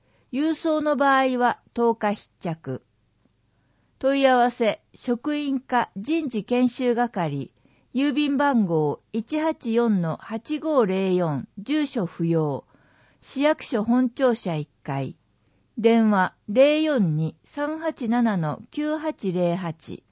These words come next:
業務名、勤務時間、報酬等、募集人数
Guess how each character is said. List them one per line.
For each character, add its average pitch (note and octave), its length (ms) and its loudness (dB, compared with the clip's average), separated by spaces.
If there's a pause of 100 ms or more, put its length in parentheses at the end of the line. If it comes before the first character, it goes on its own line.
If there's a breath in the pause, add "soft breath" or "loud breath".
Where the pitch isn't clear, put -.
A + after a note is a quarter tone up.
(1300)
業 D4 320 6
務 D#4+ 180 0
名、 E3+ 360 2 (140)
勤 D#4 320 -2
務 D4 100 0
時 B3+ 220 -4
間、 D3+ 420 -2
報 C#4+ 280 0
酬 C#4 380 -2
等、 G3+ 480 2 (120)
募 G#3 160 0
集 D4+ 320 -2
人 C4+ 360 2
数 C#3+ 340 -6